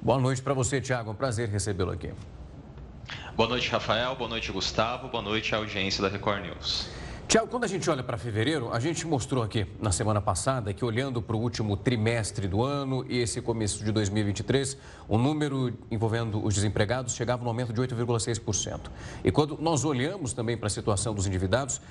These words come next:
Speaker 1: isso vem crescendo quase que na sequência. Nós temos dois polos que estão se encontrando no mesmo momento, ou a gente tá, de fato, encontrando o rebote de muitas outras ocasiões e que chega num resultado negativo, como a gente tá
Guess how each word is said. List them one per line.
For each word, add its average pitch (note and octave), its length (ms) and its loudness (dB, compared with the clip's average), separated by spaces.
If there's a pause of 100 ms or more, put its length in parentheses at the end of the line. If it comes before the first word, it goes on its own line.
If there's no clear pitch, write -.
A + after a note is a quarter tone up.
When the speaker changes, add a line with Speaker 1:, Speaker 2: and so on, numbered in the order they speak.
(160)
Speaker 1:
isso A#2 220 2
vem C#3 100 4
crescendo C3+ 460 -2 (160)
quase D#3+ 560 0
que D3 200 0
na C#3+ 100 2
sequência. C3+ 640 0 (380)
Nós D#3 140 4
temos G#3+ 200 0
dois A3+ 240 2
polos D3 380 -2
que - 80 -12
estão D#3 140 -2
se D#3 100 -6
encontrando D3 420 2
no D#3+ 120 4
mesmo F3+ 440 2
momento, D3+ 540 -2 (240)
ou C3 100 4
a C3 40 6
gente C#3 260 0
tá, D#3 100 4
de B2 200 0
fato, D3 580 -2
encontrando C3 480 0
o C3+ 40 -2
rebote C3 460 2
de B2+ 80 0
muitas C#3+ 540 0
outras C3+ 320 2
ocasiões B2 600 0 (360)
e C#3+ 140 6
que D#3 160 0
chega D3 340 2
num C#3 120 0
resultado C3 800 -2 (240)
negativo, D3+ 580 2
como A#2 220 2
a - 20 2
gente G#2 240 -2
tá A2+ 180 2